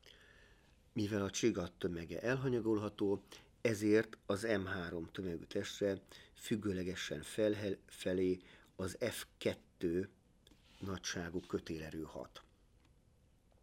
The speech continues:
Mindegyik testre írjuk fel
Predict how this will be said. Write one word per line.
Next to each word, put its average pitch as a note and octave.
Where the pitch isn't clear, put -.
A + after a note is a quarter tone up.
Mindegyik A2+
testre A2
írjuk F#2
fel G2